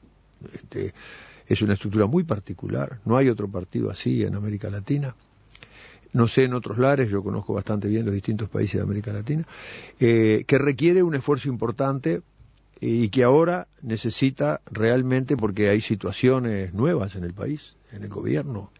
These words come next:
y en la propia fuerza política, su propio crecimiento,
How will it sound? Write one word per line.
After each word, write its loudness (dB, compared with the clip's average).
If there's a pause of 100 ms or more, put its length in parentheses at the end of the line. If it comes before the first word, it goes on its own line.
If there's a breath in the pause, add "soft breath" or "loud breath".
y 6
en 4
la 2
propia 0
fuerza -6
política, -6
su -4
propio 0
crecimiento, -2